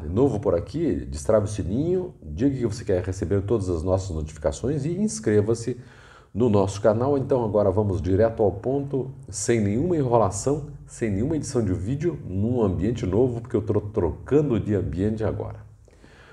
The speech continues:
Vamos lá, gente, o assunto é seríssimo. É, saiu uma notícia em vários meios de comunicação,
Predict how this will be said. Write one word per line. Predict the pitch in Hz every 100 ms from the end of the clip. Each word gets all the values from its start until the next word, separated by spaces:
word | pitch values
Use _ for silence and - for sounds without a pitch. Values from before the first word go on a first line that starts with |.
| -
Vamos | - 135 110
lá, | 85 - - -
gente, | - 113 - - - - - _ _ _ _ _ _ _ _ -
o | -
assunto | 76 - 98 104 101
é | 87
seríssimo. | 82 - 90 85 76 - 65 65 - - - - - - _ -
É, | 87 90
saiu | 92 123 139
uma | 139
notícia | 113 104 - 135 - 101 - - - - - _ _ _ _ _ _ _ _ _ _ _ - _ -
em | 107
vários | 101 95 85 78
meios | 92 104
de | 98
comunicação, | - 92 90 90 98 151 185